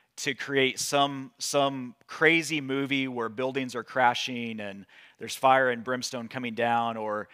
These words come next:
you know, think about, uh, San Andreas, right, with The Rock in California. There's this huge earthquake and he's saving the world on a helicopter and, you know, all these crazy movies, right? But it's amazing how the word apocalypse, or in the Greek it's apocalypsis,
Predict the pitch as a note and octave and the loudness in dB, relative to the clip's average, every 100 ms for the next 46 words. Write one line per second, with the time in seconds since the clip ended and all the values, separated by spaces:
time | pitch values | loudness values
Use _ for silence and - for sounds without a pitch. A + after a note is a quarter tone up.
0 | - - - C3 - C#3+ C#3 C3+ B2+ - | -20 -18 -2 -2 2 0 6 6 6 2
1 | B2+ A2+ - D3 C#3+ B2+ C3+ C3+ C3+ B2+ | -2 0 4 4 4 0 2 4 4 0
2 | - - _ _ _ C3 C3 B2+ B2+ - | -6 -12 _ _ _ 4 4 4 -4 -4
3 | A#2+ B2 C3 C3 C3 C3+ A#2+ C#3+ B2+ A2+ | 0 6 8 8 4 -2 -2 4 4 2
4 | C3+ B2+ B2+ A#2 G#2+ A#2 - C#3+ B2 C3+ | -4 -4 -4 -6 -8 -10 -8 -8 -8 -6
5 | C#3 - C3+ C3 B2 B2 A#2 - C#3 C3+ | -6 -6 0 2 2 -2 -6 -2 0 0
6 | B2+ A#2+ A#2+ B2 A#2+ A#2 G2+ C3 A#2+ B2 | -2 -4 -2 0 0 -2 -2 -2 0 0
7 | A#2 B2+ A#2 A2+ - - - - A#2 A#2+ | 0 -4 -8 -10 -14 -20 -20 -2 0 2
8 | A#2 A2 A2+ C#3 C3 D3+ D3+ B2+ - E3 | 2 -2 -6 0 4 4 2 -4 -4 -2
9 | D3+ C3+ A#2+ B2 G#2 G2 G2 A2+ A#2+ A#2 | 0 -2 -4 -4 -6 -10 -6 -2 -2 -2
10 | - - - - D#3 - D3+ C#3+ D3+ F3 | -14 -20 -10 2 2 4 -2 2 4 6
11 | G3 D#3+ D#3+ C#3 C#3+ C#3 C3+ B2+ - C3 | 4 -2 -2 0 6 6 6 2 -4 -6
12 | C3 A#2+ B2+ D3 F3 D#3+ C3+ C3 - D3 | -6 -4 0 0 2 0 0 -4 0 2
13 | C#3+ C3 A#2+ A#2+ A#2 B2 A#2 A2 C3 C3+ | 2 0 -2 -2 -2 -8 -8 -6 -4 -4
14 | B2 A2+ - C#3 C#3 B2 A#2 C3+ - A2+ | -4 -8 0 0 2 -2 -2 -4 -6 -8
15 | G#2+ - - | -8 -10 -12